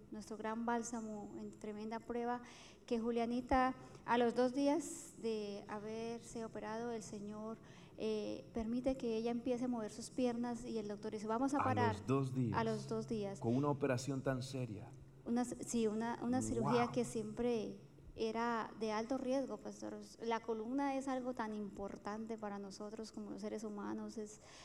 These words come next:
Speaker 1: el, el, el soporte del cuerpo, de las piernas. Entonces nosotros sabíamos que el Dios que había dado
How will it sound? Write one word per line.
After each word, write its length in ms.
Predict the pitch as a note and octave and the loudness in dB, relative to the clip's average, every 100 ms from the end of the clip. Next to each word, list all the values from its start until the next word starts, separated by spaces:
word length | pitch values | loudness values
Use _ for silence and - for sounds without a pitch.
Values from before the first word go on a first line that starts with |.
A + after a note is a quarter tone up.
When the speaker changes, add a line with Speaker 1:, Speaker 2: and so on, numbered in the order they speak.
| - A3 | -6 0
Speaker 1:
el, 280 | A3 G#3+ G#3 - - - - | 2 0 -4 -14 -20 -20 -14
el, 220 | G3+ G3+ - | -10 -8 0
el 180 | A3 G#3 | 0 0
soporte 500 | A3 - A3 B3+ B3 | -2 0 0 2 2
del 180 | G#3+ | 0
cuerpo, 440 | - A3+ B3 B3 A3+ | 2 4 4 4 0
de 100 | G#3+ | 0
las 200 | G#3 - | -2 -2
piernas. 560 | - B3 B3+ A#3 G#3+ - | 2 4 4 0 -4 -6
Entonces 380 | G#2+ G#3+ A3+ A#3+ | -6 -6 -2 -2
nosotros 500 | G#3+ A3 A#3 A#3 - - - | -4 -4 -4 -4 -10 -18 -16
sabíamos 640 | - A3+ A3 A3 A#3+ A#3+ A#3 | -2 0 2 0 0 -2 -4
que 280 | A3+ G3+ G3+ - - - - - - - | -4 -4 -6 -14 -20 -20 -20 -20 -14 -6
el 160 | G#3+ | 0
Dios 200 | A#3 B3 | 2 4
que 100 | C#4 | 6
había 260 | D4 C#4 C#4+ C#4+ - - - - - G3+ | 6 6 2 -4 -16 -20 -20 -20 -18 -6
dado 600 | A3+ B3 B3+ A#3 G3+ - | -2 0 0 0 -2 -8